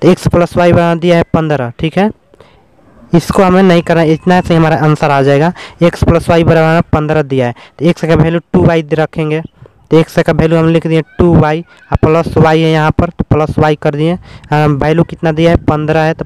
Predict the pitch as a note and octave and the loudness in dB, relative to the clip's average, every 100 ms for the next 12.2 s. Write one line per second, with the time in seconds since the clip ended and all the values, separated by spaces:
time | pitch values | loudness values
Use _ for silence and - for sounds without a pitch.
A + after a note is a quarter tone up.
0 | - D3 D3+ D#3+ - C#3+ D3 D3+ - E3 | -4 -4 -2 -2 -2 -2 -2 -2 0 0
1 | F3+ G#3 - - - - - - - F#3+ | 0 0 -4 -16 -16 -16 -6 -4 -2 0
2 | F#3 F3+ F#3 G3 - F3 E3 F3+ F3 F#3+ | 2 2 2 0 -4 -6 -2 0 2 0
3 | - - E3+ F3 D#3+ D#3 D#3 D#3 D#3 D3 | -2 -2 2 4 4 4 4 2 2 0
4 | - E3 E3 D#3+ D#3+ D#3 D#3+ - - C#3+ | 0 2 4 4 2 2 0 -2 -2 0
5 | D3 D3+ E3 - - _ F3+ F3 E3+ E3 | 2 0 -2 -6 -20 _ 2 2 2 -2
6 | D#3 - G3 - _ _ - D3+ D3 C#3+ | -2 0 0 -2 _ _ -4 0 2 2
7 | C#3+ D3 D3+ - D#3 D#3+ D#3+ D#3 D#3 D#3+ | 2 2 2 2 2 2 0 0 0 -2
8 | D3+ D#3 D#3+ D#3 D3+ E3 G#3 - _ _ | -4 -6 -4 -2 0 0 -2 -4 _ _
9 | _ _ _ - - D3 A#2 - - _ | _ _ _ -8 -4 -2 -4 -8 -20 _
10 | _ _ - E3 F#3+ F3+ E3+ D#3+ C3+ C#3+ | _ _ -2 0 2 2 2 0 -2 0
11 | F3 E3+ E3+ E3+ D#3+ D#3+ D#3+ D3+ D#3+ D#3 | 0 -2 -4 -2 0 0 0 0 0 2
12 | E3 | 2